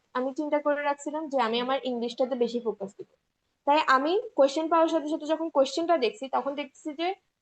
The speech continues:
like, ওই কোশ্চেনটা কিন্তু পুরাটাই, মানে, ম্যাক্সিমাম ইংলিশ থেকে কোশ্চেন ছিল, এমনকি যেগুলো জিকে এর কোশ্চেন ছিল সেগুলোও ইংলিশে ছিল।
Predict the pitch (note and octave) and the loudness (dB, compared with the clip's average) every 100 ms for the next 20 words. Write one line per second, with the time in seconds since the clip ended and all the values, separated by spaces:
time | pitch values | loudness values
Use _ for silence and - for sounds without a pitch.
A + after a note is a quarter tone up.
0 | - D4+ D4+ D4 D4+ C#4+ - C#4+ C#4+ E4+ | -4 -4 -2 -2 -2 -4 -2 0 0 -2
1 | E4+ F4+ F#4 G4+ E4+ C#4+ C4 D#4 E4+ _ | 0 0 0 0 2 2 4 2 0 _
2 | _ C4 D4 D4 - - C4 C4 - E4+ | _ -4 -2 -4 -14 -2 -2 -2 0 0
3 | E4+ E4+ C#4 C4 C4+ - D4+ D4 A#3 A3+ | 2 0 -2 -2 -2 -2 -4 2 2 2
4 | G#3+ G3+ G3+ - - C4 C#4 F4 F4 _ | -4 -2 -6 -6 0 0 2 0 0 _
5 | A3 C4 C#4+ D#4 D4 D4 C#4 B3 A#3 A3+ | -6 -4 0 2 2 2 2 4 2 2
6 | C4+ C4 B3 A3+ D#4+ - D4+ D4+ D#4 D4+ | -2 -2 -2 -2 -4 -2 0 2 2 2
7 | A#3 A3 A3 G#3 G#3 | 0 0 -2 -6 -8